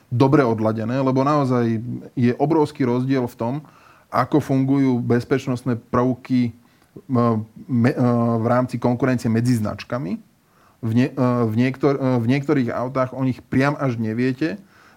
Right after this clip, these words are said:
do momentu, kým nie je potrebné, aby čiastočne zasiahli. A sú autá, v ktorých ten istý systém vám bude rozprávať do riadenia pípaním, trasením volantu, zasahovaním do, e,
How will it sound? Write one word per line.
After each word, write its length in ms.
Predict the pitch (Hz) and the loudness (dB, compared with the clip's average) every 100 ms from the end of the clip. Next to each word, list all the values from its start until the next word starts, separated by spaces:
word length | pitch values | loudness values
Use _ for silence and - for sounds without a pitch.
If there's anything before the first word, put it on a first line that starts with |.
| - | 0
do 160 | 120 | 4
momentu, 400 | 147 156 151 147 | 4 4 2 0
kým 240 | 139 135 120 | 0 2 2
nie 320 | 120 135 135 | 2 0 -2
je 40 | |
potrebné, 680 | 127 - 123 139 131 127 127 | -4 -2 0 2 2 2 2
aby 480 | 123 120 117 120 123 - _ _ _ _ _ _ _ | 2 0 2 2 2 -2 _ _ _ _ _ _ _
čiastočne 560 | - 131 - 135 151 | 0 2 2 -2 2
zasiahli. 720 | 123 104 95 110 98 98 120 _ _ _ _ _ _ _ _ | 2 2 0 -6 -6 -10 -14 _ _ _ _ _ _ _ _
A 160 | - | -12
sú 240 | - 156 156 | 2 4 6
autá, 480 | 151 151 175 214 - _ | 4 0 -4 -6 -12 _
v 40 | - | -4
ktorých 400 | 147 135 127 - - | 2 2 2 -4 -4
ten 160 | 147 160 | 0 0
istý 480 | 160 156 - 160 147 - _ | -2 -6 -2 -4 -4 -8 _
systém 600 | - 104 - 139 160 214 - _ _ _ - _ | -12 -12 -8 -6 -4 -6 -10 _ _ _ -20 _
vám 720 | - 127 127 135 131 127 123 113 _ - - | -12 0 2 4 4 2 0 -4 _ -18 -6
bude 560 | 120 131 139 143 131 113 - _ _ _ - _ _ | 0 2 4 2 2 -2 -12 _ _ _ -20 _ _
rozprávať 640 | - 143 - 165 160 143 123 | 0 0 2 2 4 2 2
do 80 | |
riadenia 560 | 135 139 135 135 127 120 | 2 2 2 0 0 0
pípaním, 560 | 147 151 151 147 143 120 | -2 -2 0 0 0 0
trasením 480 | 120 127 156 139 | -2 0 0 2
volantu, 400 | 127 127 127 120 | 2 2 0 -2
zasahovaním 800 | 120 127 139 151 143 139 139 135 | -2 -2 -2 -2 0 0 0 0
do, 160 | 127 | 0
e, 40 | 127 | 0